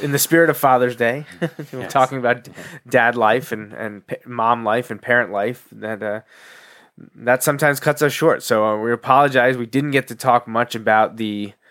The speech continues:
Speaker 1: what was it, Chiefs and Chargers? Is that who we, we left
Speaker 2: I think
Speaker 1: out?
Speaker 2: so. I think so.
Speaker 1: 'Cause I was doing everything, we did them alphabetically, I think, and we were just talking about each team, and then we were done talking about them. That's how we're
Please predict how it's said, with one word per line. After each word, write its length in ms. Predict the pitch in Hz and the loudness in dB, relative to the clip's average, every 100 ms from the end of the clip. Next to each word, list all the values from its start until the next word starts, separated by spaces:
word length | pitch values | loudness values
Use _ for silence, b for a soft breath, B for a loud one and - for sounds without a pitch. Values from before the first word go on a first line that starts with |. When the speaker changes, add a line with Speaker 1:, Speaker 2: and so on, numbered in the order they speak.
| b | b
Speaker 1:
what 80 | 113 | -4
was 120 | 110 | -4
it, 80 | 98 | -4
Chiefs 300 | - 135 131 | -2 0 -2
and 100 | 117 | -6
Chargers? 460 | 117 117 135 156 143 | 0 2 2 -2 -2
Is 120 | 113 | 0
that 180 | 117 127 | 0 0
who 100 | 139 | -4
we, 340 | 143 147 - | -6 -10 -14
we 180 | - 131 | -10 -4
left 200 | 139 143 | -2 0
Speaker 2:
I 20 | 107 | 2
think 80 | 147 | 2
Speaker 1:
out? 100 | 156 | 2
Speaker 2:
so. 180 | 80 80 - | 0 -8 -18
I 60 | 90 | -16
think 200 | 87 82 | -14 -14
so. 200 | - 76 71 - B B B _ | -14 -14 -16 -20 B B B _
Speaker 1:
'Cause 180 | 127 127 | 0 4
I 100 | 135 | 4
was 100 | 139 | 4
doing 220 | 165 170 | 6 6
everything, 540 | 151 143 143 131 123 | 6 2 0 -2 -4
we 100 | 123 | -6
did 180 | 131 147 | 2 2
them 160 | 139 123 | 0 -4
alphabetically, 920 | 120 131 123 123 131 123 120 120 117 | 0 0 2 2 2 2 0 0 0
I 140 | 98 110 | -2 -6
think, 340 | - 127 117 | -4 -4 -4
and 60 | 117 | -6
we 80 | 120 | -4
were 100 | 120 | -4
just 180 | 110 - | -4 -4
talking 240 | 135 135 | 0 0
about 200 | 127 113 | 2 -4
each 220 | 101 135 - | -6 -12 -8
team, 220 | 135 120 | -8 -6
and 120 | 117 | -6
then 100 | 113 | -6
we 80 | 113 | -4
were 80 | 107 | -4
done 300 | 139 147 135 | 2 0 2
talking 340 | 131 127 127 | 2 2 -2
about 240 | 113 107 | -2 -2
them. 180 | - 107 | -2 -6
That's 280 | 107 110 - | -2 -4 -2
how 140 | 117 | -4
we're 360 | 107 107 104 101 | -2 -4 -4 -6